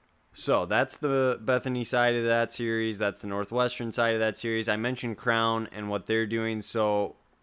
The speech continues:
let's get to a question we actually got from the tweet that I had sent out. And we gotta talk about this briefly here because I think it's worth talking about. And I actually got the stats here too, so I'm gonna run through 'em.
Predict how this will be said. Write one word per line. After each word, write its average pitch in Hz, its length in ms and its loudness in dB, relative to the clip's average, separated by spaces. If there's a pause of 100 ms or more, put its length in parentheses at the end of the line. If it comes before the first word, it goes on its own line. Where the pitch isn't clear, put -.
(200)
let's 139 240 -2
get 156 180 -2
to 139 100 0
a 113 60 0
question 104 460 0
we 98 140 -2
actually 95 420 -4
got 90 340 -4
from 101 220 -4
the 98 100 -6
tweet 110 340 -8
that 107 140 2
I 101 140 2
had 92 160 -6
sent 95 260 -6
out. 143 340 8 (440)
And 104 220 -2
we 113 80 0
gotta 110 200 4
talk 123 240 4
about 123 240 2
this 123 160 -2
briefly 123 600 -2
here 117 340 2
because 110 300 -6
I 113 100 2
think 113 220 -4
it's 107 140 -10
worth 117 300 -4
talking 127 360 0
about. 104 120 2
And 107 100 0
I 127 60 -4
actually 123 260 -8
got 117 260 -2
the 107 60 -6
stats 117 420 -2
here 101 140 -4
too, 120 200 -6
so 107 140 -4
I'm 104 60 -4
gonna 117 120 -2
run 113 220 0
through 104 180 -4
'em. 73 80 -16